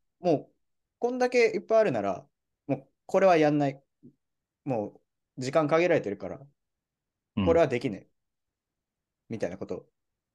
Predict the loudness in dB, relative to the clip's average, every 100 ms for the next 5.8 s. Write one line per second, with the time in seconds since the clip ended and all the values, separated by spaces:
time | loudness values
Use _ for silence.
0 | _ _ -20 -2 -2 0 -2 -4 -10 -12
1 | -18 -20 -20 -20 -20 _ _ _ _ _
2 | _ -4 -4 -4 -10 _ _ _ _ _
3 | _ _ _ _ _ _ _ _ -18 -6
4 | -4 0 0 -2 -10 -14 -12 -10 -8 -6
5 | -4 -4 -6 -10 -10 -10 -16 -20